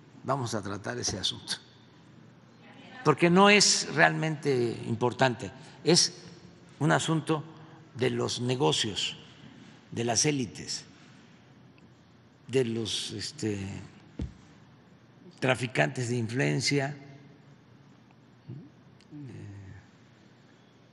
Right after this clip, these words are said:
si les hacemos caso, pues vamos a encontrar aquí a todos los que vendían medicinas, ¿sí?, al gobierno y que ahora están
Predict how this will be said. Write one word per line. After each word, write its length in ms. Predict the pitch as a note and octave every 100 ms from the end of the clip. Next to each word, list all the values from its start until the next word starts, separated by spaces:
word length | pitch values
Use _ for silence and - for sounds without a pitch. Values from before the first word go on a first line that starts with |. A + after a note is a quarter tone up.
| - - -
si 960 | - C3+ C3 B2 A2+ A2 G#2+ G2+ G2+ - - - - - - - - - B2
les 200 | A#2 B2
hacemos 400 | A#2 D#3+ D#3 -
caso, 380 | - C#3 B2 D3+
pues 120 | A2
vamos 220 | A#2+ A#2
a 40 | B2+
encontrar 520 | A#2 B2+ B2 C3+ B2+ - - - -
aquí 320 | A2 - E3+ -
a 100 | A#2
todos 280 | E3+ F3 E3
los 120 | -
que 100 | D3+
vendían 340 | D3 D#3 D#3+
medicinas, 920 | D3+ C#3+ C3+ D#3+ D#3+ D3 D3 C3+ - - - - - - - - - - - - -
¿sí?, 200 | C#3 -
al 120 | A2
gobierno 600 | A2+ A#2+ C#3 C#3 B2+ B2+
y 40 | B2
que 140 | -
ahora 220 | G#2+ A#2
están 320 | G#2+ - A2+